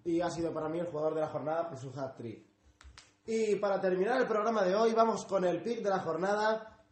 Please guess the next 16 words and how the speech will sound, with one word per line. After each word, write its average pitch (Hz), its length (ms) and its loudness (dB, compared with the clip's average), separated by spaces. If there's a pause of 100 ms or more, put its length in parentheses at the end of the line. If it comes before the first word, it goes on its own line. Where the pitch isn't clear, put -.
(300)
Vamos 214 340 2
a 196 60 2
intentar 185 380 0
hacer 208 240 4
una 220 260 6
pequeña 190 420 2
porra 220 220 2
entre 160 240 0
amigos 208 440 4 (140)
para 151 220 -4
sacarnos 185 480 -2
un 214 120 -2
dinerillo. 208 600 2
Con 185 140 -2
nosotros, 196 480 -2
Chiqui. 240 520 -2